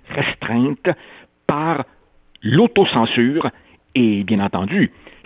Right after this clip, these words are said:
si ça déferle dans l'université, mais quel lieu de liberté d'expression ? Il reste certainement pas les médias, qui sont, qui sont continuellement pointés du doigt parce qu'il y a pas assez de ceci, il y a pas assez de cela, il y a trop de ceci, puis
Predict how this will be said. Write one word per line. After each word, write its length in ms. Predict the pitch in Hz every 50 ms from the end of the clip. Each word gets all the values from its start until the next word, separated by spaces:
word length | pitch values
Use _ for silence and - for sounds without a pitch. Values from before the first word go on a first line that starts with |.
| - -
si 100 | 151 139 -
ça 100 | 113 107
déferle 500 | 90 113 101 - - - 135 143 147 123
dans 100 | - 101
l'université, 800 | 98 98 98 98 90 87 - - - - - - 156 - - - _ _ _ _ _ _ _ _ _ _ _ _ -
mais 280 | 110 107 104 98 - _ _ _ -
quel 260 | - 214 214 208 - - - 107 104 101
lieu 260 | 104 104 123 151 - - -
de 80 | -
liberté 320 | 98 104 104 - - - 127
d'expression ? 600 | 107 98 - - - - - 104 - - - 127 - -
Il 120 | - -
reste 380 | - - 104 - - - - - - - - -
certainement 580 | - 165 - - - - 135 123 117 113 101 104
pas 140 | - - 120
les 100 | 107 104
médias, 340 | 101 87 78 90 101 - - - _ _ _ - - - -
qui 80 | - 151 - -
sont, 100 | - 175 - 190 -
qui 80 | - 170 -
sont 140 | 208 190 170
continuellement 920 | - - - 311 311 339 - - 277 214 208 208 208 185 170 175 196 190 - 165 160 - -
pointés 300 | - 160 143 - - 151
du 160 | 113 101 123
doigt 320 | 113 123 113 139 170 190 180
parce 200 | - - 123 -
qu'il 120 | - 123
y 80 | 107 107
a 100 | 107 104
pas 140 | - - 117
assez 180 | 117 - 143
de 60 | 123 -
ceci, 420 | - 95 95 - - - 143 165 -
il 40 | 113
y 60 | 110
a 60 | 98
pas 160 | - - 117 104
assez 160 | - - 131
de 60 | - - -
cela, 220 | 110 101 110 127
il 60 | 131 98
y 40 |
a 40 | 95 -
trop 180 | - - 117
de 60 | -
ceci, 300 | - - - - - 139
puis 20 | -